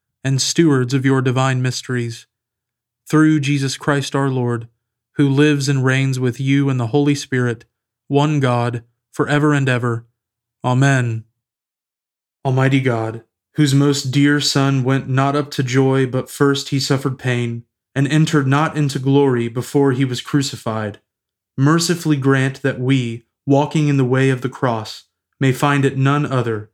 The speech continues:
than the way of life and peace. Through Jesus Christ, your Son, our Lord.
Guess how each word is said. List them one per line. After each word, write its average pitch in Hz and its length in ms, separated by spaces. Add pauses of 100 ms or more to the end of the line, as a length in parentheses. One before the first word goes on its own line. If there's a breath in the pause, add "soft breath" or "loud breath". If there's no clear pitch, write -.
(140)
than 135 120
the 127 80
way 131 280
of 117 160
life 131 420
and 131 140
peace. - 520 (480)
Through 151 320
Jesus 135 380
Christ, 131 480
your 131 220
Son, 120 560
our 123 220
Lord. 110 400